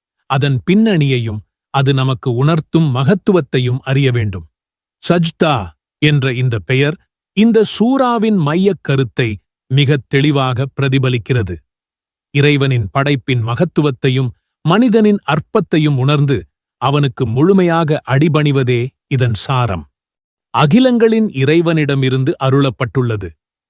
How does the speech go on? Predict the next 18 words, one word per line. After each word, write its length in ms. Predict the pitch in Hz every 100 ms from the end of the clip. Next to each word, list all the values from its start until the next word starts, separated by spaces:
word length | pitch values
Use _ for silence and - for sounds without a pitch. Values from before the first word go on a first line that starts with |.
| _ -
இவ்வேதம் 640 | 151 123 131 170 180 226
என்பதில் 480 | 185 135 120 104 135
சந்தேகமில்லை. 800 | - 139 135 139 123 123 101 85 76 _ _ _ _ _ _ _
இந்த 220 | 175 180 139
வசனங்கள் 720 | 147 - 277 226 147 110 78 _ _ -
நாம் 260 | 143 131
படிக்கப் 460 | 143 165 220 240 170
போகும் 340 | 175 139 147
ஒவ்வொரு 380 | 120 151 180 202
வார்த்தையும் 600 | 139 127 120 131 120 107 - _ _ -
இறைவனின் 600 | 180 233 220 208 196 127
நேரடி 520 | 135 196 220 208 220
செய்தி 400 | - 170 190 180
என்பதை 460 | 156 135 127 117 120 _ _ 151
உறுதிப்படுத்துகின்றன. 960 | 156 160 156 127 117 131 123 117 110 87 - _ _ _ _ _ _
அடுத்து 400 | - 180 311 -
வரும் 280 | 233 196 175
வசனங்களில் 680 | 135 - 175 156 127 123 90